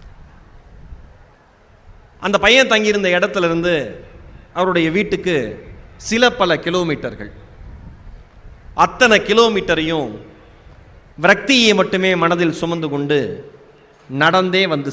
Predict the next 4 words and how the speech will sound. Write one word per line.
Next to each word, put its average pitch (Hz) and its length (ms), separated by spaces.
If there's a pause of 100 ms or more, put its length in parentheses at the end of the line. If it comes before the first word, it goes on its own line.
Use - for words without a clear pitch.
சேருகிறார். 107 460 (1700)
அவர் 143 220
பார்த்தது, 190 520 (680)
பேசினது 185 560